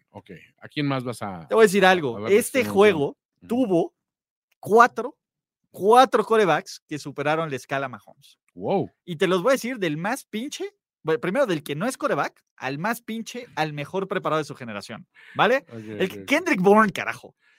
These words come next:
Speaker 2: Kendrick Bourne
Speaker 1: The Bourne Supremacy.
Speaker 2: lanzó un pase de touchdown en
Speaker 1: Sí.
Speaker 2: ese partido.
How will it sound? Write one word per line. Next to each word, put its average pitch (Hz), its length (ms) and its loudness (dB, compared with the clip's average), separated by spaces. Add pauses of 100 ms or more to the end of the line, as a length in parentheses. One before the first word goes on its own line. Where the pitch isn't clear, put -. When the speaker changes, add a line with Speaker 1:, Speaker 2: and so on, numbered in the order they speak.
(200)
Speaker 2:
Kendrick 320 440 0
Bourne 214 380 2
Speaker 1:
The 131 120 -10
Bourne 131 840 -6
Supremacy. 113 320 -6
Speaker 2:
lanzó 196 280 2
un 190 140 -4
pase 220 220 6
de 196 80 0
touchdown 139 440 -6
en 110 100 -8
Speaker 1:
Sí. 123 40 -6
Speaker 2:
ese 127 140 -6
partido. 107 420 -8